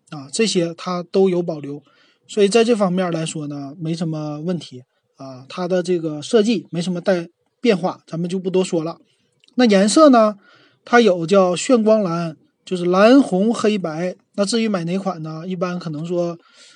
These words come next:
我觉得还是黑色，他们家黑色算是比较经典的一个系红线的，然后全系都有黑色，但另外三个颜色呢，要分，啊，不同价位的才有啊，所以说黑色反而算是便宜的啊。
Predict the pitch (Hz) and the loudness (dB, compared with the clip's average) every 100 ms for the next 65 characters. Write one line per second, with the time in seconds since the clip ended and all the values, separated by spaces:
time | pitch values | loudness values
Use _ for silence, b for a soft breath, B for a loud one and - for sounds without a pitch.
0 | b - 160 147 175 220 196 180 185 180 | b -8 -6 0 4 4 2 0 0 0
1 | - 214 196 247 - - 233 240 233 240 | 0 0 4 2 2 -2 4 4 4 0
2 | 208 262 214 233 220 196 226 240 214 226 | 2 2 4 0 0 0 0 0 -2 0
3 | 214 196 151 143 156 160 165 208 156 160 | 0 -2 -8 -12 -8 -6 -6 -6 -8 -2
4 | 220 190 139 _ _ _ _ - 180 202 | 0 0 -4 _ _ _ _ -4 0 4
5 | 202 190 b b _ - 180 196 254 196 | 4 2 b b _ -2 0 2 4 4
6 | 165 156 156 147 151 - 196 214 220 226 | 2 0 -8 -8 -10 0 0 2 2 2
7 | 196 190 180 170 151 170 160 139 139 170 | 2 -2 -2 -6 -6 -6 -8 -8 -8 -6
8 | 165 - 170 160 160 b b b b - | -6 -6 -6 -4 -8 b b b b -16
9 | 147 147 214 170 175 196 196 262 156 135 | -14 -6 -6 -4 -4 -2 2 2 0 -4
10 | - 160 160 - _ _ _ - 127 123 | -14 -10 -10 -12 _ _ _ -20 -20 -20
11 | - 180 180 175 175 170 b b 214 214 | -10 -4 -2 0 -2 -2 b b -2 0
12 | 226 202 147 139 151 175 160 - 151 135 | 2 0 -2 -12 -8 -8 -8 -16 -16 -10
13 | 165 147 131 | -10 -10 -20